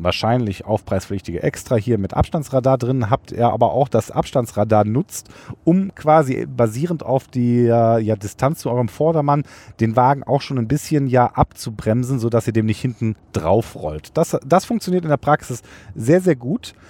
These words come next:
Ähm, gerade manchmal im Stadtverkehr oder jetzt wie ich, ich fahre auch die ganze Zeit auf der Landstraße hier für den Podcast, ähm, da ist es dann so,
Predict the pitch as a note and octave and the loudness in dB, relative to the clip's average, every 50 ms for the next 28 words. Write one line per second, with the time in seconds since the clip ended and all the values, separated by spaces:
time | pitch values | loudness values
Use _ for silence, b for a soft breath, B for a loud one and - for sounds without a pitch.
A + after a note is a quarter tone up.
0 | B B B B B C#3+ D3 D3+ D#3+ E3 E3 E3 - _ - F3 C3+ - C3 D3+ | B B B B B 0 2 2 2 2 -2 -4 -6 _ -16 -14 -4 2 4 4
1 | F#3+ A3 G#3+ F3+ F3+ F#3 - F3+ D#3+ C#3+ - - - - - - G3 - - F3+ | 4 4 2 2 0 0 0 -2 -6 -4 -4 -2 -4 -2 -2 -2 -4 -2 0 0
2 | F3 E3 D3+ C#3 C3 B2+ B2+ - - - C3 B2+ A#2+ A#2+ D#3 D3 - - A2+ G#2 | 2 2 2 2 2 2 0 -2 -4 -12 -6 -2 -2 0 0 -2 -4 -4 -6 -4
3 | - G#2+ G2+ G2 G2+ G#2 G#2 G#2 G#2 - - G2 F#2 - F#2+ G2+ A2+ B2+ C#3+ - | -2 0 2 2 0 0 -2 -2 -2 -2 -2 -4 -4 -2 -2 -2 -2 -2 -4 -6
4 | - - B2+ C3 C3+ - C3 A#2+ A#2 - B2 A#2 A#2 - B2+ B2+ - - - A#2 | -4 -2 0 0 0 0 -2 -4 -4 -4 -4 -6 -4 -2 -2 -4 -2 2 2 4
5 | A#2+ - - - - - G#2+ A2 A2 A2 A2 A2 A2 A2 A2 B B B B B | 4 2 0 -6 -8 -2 2 4 4 4 4 2 0 -2 -2 B B B B B
6 | B B - A#2 A#2 C3 - D3+ B2+ C3 A#2 - - B2+ B2 A#2+ A2 A#2 C3 C#3+ | B B 2 4 4 4 2 0 -2 -2 -2 0 0 0 0 0 0 2 2 2
7 | D3 | 2